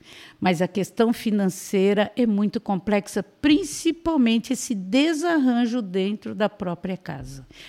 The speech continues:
porque os idosos, eles são vítimas não só de pessoas, de terceiros, pessoas de má fé,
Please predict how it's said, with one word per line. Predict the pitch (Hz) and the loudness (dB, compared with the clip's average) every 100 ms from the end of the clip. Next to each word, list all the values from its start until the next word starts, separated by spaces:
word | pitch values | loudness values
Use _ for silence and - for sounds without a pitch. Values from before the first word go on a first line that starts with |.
| - - | -12 -4
porque | 196 220 | -2 2
os | 196 196 | 0 0
idosos, | 175 214 220 208 | 2 4 4 4
eles | 196 - | 0 0
são | 208 | -2
vítimas | 175 185 - 190 180 165 | 0 -2 -4 -2 -2 -2
não | 185 277 403 | 2 2 0
só | - - 202 165 - _ - | -6 0 0 0 -6 _ -12
de | 165 | -10
pessoas, | - 175 - - 180 175 - - - - | -6 -6 -6 -6 -2 -2 -4 -10 -14 -10
de | 175 | -10
terceiros, | - 190 185 - 208 285 269 | -4 -4 -4 0 2 2 0
pessoas | - 165 - - 175 | -6 -8 -6 -6 -6
de | 156 170 | -6 -6
má | 233 | -6
fé, | - - 285 320 | -4 2 4 2